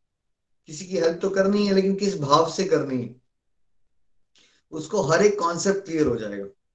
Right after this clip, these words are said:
है ना? तो आप में से जो बहुत सारे सालों से आप चल रहे हैं गोलक एक्सप्रेस से, क्या आप ये फील करते हैं कि अब भी आप, पहले भी वो एक्टिविटी करते थे,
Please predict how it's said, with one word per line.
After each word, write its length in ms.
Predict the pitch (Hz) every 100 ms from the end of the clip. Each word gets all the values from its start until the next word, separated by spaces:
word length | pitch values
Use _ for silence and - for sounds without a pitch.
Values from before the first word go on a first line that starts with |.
| _
है 60 | -
ना? 120 | 247 _ _ _ _
तो 60 | 143
आप 280 | 147 160 190
में 100 | 185
से 120 | 196
जो 140 | 196
बहुत 260 | 185 175 180
सारे 160 | 185 175
सालों 300 | 170 165 165
से 120 | 175
आप 80 | 156
चल 220 | - 143
रहे 160 | 156
हैं 80 | 156
गोलक 220 | 156 156
एक्सप्रेस 380 | 147 143 151 147
से, 80 | 151
क्या 240 | - 147
आप 220 | 151 156 165
ये 120 | 156
फील 220 | 170 170
करते 340 | 160 151 175
हैं 220 | 170 170 - _ _ _ _ _
कि 100 | -
अब 240 | 165 165 151
भी 180 | 202
आप, 320 | 214 208 208 -
पहले 280 | 139 131 131
भी 80 |
वो 180 | 147 160
एक्टिविटी 460 | 151 156 165 160 180
करते 320 | 175 - 190
थे, 240 | 185 190